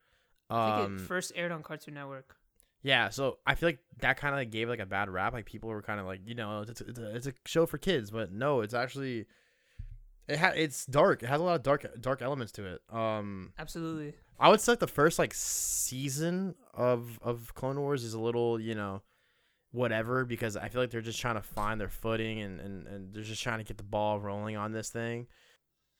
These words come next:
Speaker 2: So also what I wanna mention too is, um, do you remember the episode of Clone Wars where all the, uh, stormtroopers, <clears throat> it was, like, the episode had no Jedi or Sith involved. It was, like,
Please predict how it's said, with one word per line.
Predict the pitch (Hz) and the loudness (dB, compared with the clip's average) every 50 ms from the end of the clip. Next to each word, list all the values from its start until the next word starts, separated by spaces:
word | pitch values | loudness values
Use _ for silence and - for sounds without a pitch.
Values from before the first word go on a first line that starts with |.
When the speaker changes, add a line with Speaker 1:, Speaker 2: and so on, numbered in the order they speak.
| _ _ | _ _
Speaker 2:
So | - - - 151 139 131 131 127 117 - - | -8 -2 2 6 8 8 8 8 6 4 4
also | - 123 135 139 - - 127 120 113 110 | 6 6 6 6 6 2 2 2 2 0
what | 101 107 113 | 0 0 0
I | 107 107 | 2 2
wanna | 107 110 107 104 | 2 0 0 0
mention | 107 107 101 113 110 | -2 -4 -4 -6 -8
too | 101 - - - 117 117 110 104 101 - | -10 -8 -6 -4 -2 -2 -2 -2 -4 -6
is, | 92 104 107 101 101 98 95 98 | -4 -4 -4 -4 -4 -6 -6 -6
um, | 98 95 95 92 90 90 90 87 82 - 104 | -4 -4 -4 -4 -4 -6 -8 -10 -12 -14 -10
do | 107 120 | -6 -4
you | 127 | -2
remember | 147 165 185 190 | 0 0 0 0
the | 170 147 123 | 0 0 2
episode | 123 123 127 - - 135 131 127 | 0 0 0 -2 0 2 2 2
of | 117 - - | 0 -2 -6
Clone | - - 110 110 117 120 | -8 -6 -6 -6 -6 -4
Wars | 117 120 123 123 123 127 127 120 117 - - _ _ _ _ _ _ _ _ _ | -2 0 2 2 2 2 0 -4 -6 -10 -14 _ _ _ _ _ _ _ _ _
where | - 120 117 110 107 - | -4 -2 0 2 2 2
all | - 101 113 113 117 120 | 2 2 4 4 4 4
the, | 120 117 117 117 117 113 | 2 0 -2 -2 0 0
uh, | 110 107 101 98 | 2 2 0 0
stormtroopers, | - - - - 107 110 113 113 - - 127 117 - 117 117 117 113 110 104 110 - - - _ _ - - - | -2 -4 -4 -2 -2 -2 -2 -4 -4 -6 -6 -4 -4 -4 -4 -4 -4 -6 -8 -8 -10 -12 -14 _ _ -6 -6 -6
<clears throat> | - - 107 - _ - | -6 -6 -10 -12 _ -2
it | 165 | 0
was, | 160 | 2
like, | 180 190 - - | 2 0 -2 -4
the | - 135 147 156 | -6 0 2 2
episode | 180 180 202 - 220 208 | 2 2 4 6 6 6
had | 175 185 165 147 | 6 6 4 2
no | 135 131 131 135 143 147 151 143 135 - - - _ _ _ _ _ _ _ _ - 123 | 2 4 6 6 8 6 6 4 2 -2 -6 -14 _ _ _ _ _ _ _ _ -14 -8
Jedi | 107 - 139 135 135 131 131 131 127 123 117 101 | 0 2 4 6 6 8 8 8 8 6 6 4
or | 95 | 2
Sith | - - - - 127 123 117 - 95 | 0 -2 -2 0 2 0 0 -2 -4
involved. | 110 113 104 110 107 107 107 101 101 | -10 -6 -2 0 0 2 0 0 -2
It | 110 | -2
was, | 117 113 | -2 -2
like, | 123 120 107 | -2 -4 -4